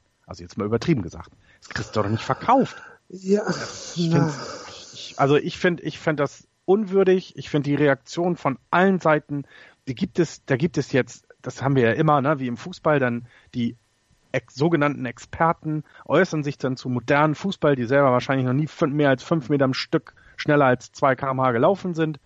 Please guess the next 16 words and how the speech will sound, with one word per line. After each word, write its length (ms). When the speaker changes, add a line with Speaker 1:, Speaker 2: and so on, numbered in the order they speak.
Speaker 1:
Und 120
hier 160
genauso. 420
Da 80
reden 300
dann 120
alte 360
Spieler 300
davon, 300
"Ja, 220
ja, 140
das 180
gehört 240
zum 100
Baseball 280
dazu." 360